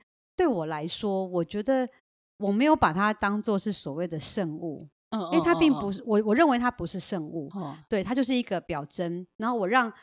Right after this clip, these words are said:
Speaker 1: 呃，路上的人知道我是香灯脚，
Speaker 2: 对。
Speaker 1: 我让沿，沿路的那些店家或者一些民宅，让他们知道我是香灯脚，
Speaker 2: 对。
Speaker 1: 大家才不会说，哎，好像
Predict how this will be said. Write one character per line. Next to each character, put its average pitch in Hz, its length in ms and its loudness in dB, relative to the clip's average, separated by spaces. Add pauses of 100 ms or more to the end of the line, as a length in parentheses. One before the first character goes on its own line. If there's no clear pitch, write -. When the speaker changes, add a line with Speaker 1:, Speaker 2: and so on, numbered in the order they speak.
(300)
Speaker 1:
呃， 165 200 -4
路 220 160 4
上 233 160 2
的 196 80 0
人 170 160 0
知 196 80 -6
道 190 160 -2
我 147 100 -4
是 175 120 -6
香 180 200 -2
灯 175 220 0
脚， 156 300 -8
Speaker 2:
对。 151 240 -4
Speaker 1:
我 170 120 -2
让 202 480 0
沿， 190 320 0 (140)
沿 196 300 -2
路 220 280 -2 (280)
的 180 200 -4
那 208 160 -2
些 180 420 -4
店 175 280 -6
家 160 280 -6
或 180 160 -8
者 156 320 -8 (260)
一 185 60 -10
些 185 240 -4
民 175 240 0
宅， 147 240 -10 (120)
让 262 140 -2
他 240 140 -2
们 226 140 0
知 - 80 -10
道 214 140 -6
我 143 160 -8
是 - 100 -10
香 190 180 -4
灯 190 240 -4
脚， 170 280 -8
Speaker 2:
对。 220 100 -8 (100)
Speaker 1:
大 - 80 -6
家 277 140 2
才 196 340 -2 (240)
不 196 80 -4
会 247 140 4
说， 233 160 2
哎， 214 160 -4
好 165 140 -8
像 202 180 -4